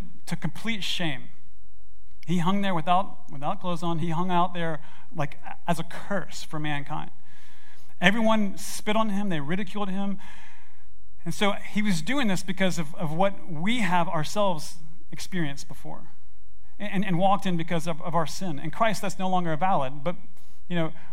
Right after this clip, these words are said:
we, we have to go through the cross, and we have to sometimes return to it in order to get to the glory.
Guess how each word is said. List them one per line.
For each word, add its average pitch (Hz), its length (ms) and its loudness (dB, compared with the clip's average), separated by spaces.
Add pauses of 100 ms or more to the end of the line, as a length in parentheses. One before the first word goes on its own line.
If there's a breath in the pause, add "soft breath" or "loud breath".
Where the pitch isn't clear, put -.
we, 180 120 0
we 185 120 2
have 196 160 4
to 196 60 0
go 180 140 0
through 196 160 0
the 180 80 0
cross, 180 420 0
and 170 60 0
we 165 80 2
have 170 120 4
to - 60 0
sometimes 180 320 0
return 190 380 0
to 160 160 0
it 156 180 0
in 170 80 0
order 165 140 2
to 151 80 0
get 175 160 0
to - 80 0
the 156 80 -2
glory. 156 460 0